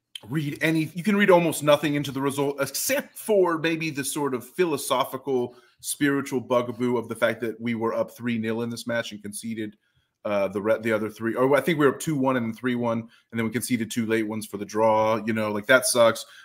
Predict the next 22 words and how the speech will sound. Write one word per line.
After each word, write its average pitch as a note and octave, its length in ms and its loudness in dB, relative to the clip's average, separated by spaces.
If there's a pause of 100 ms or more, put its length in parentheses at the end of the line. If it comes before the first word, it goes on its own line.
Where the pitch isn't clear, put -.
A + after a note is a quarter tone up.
(120)
But D3 280 4
it F#3+ 60 2
was C#3+ 160 4
mostly C#3+ 340 4
subs A#2+ 400 0
and A2 100 -4
scrubs A2 380 0
on G#2 120 0
the G2+ 60 -2
pitch G#2+ 280 -4
by G#2 100 0
that G2+ 180 0
time G2+ 220 -2
anyway, G#2+ 360 0
and G2 100 -2
no G2 80 -6
one F2+ 80 -6
was F#2 160 -12
really G2 140 -6
taking G2 260 -8
it - 80 -16
seriously. G#2 640 -4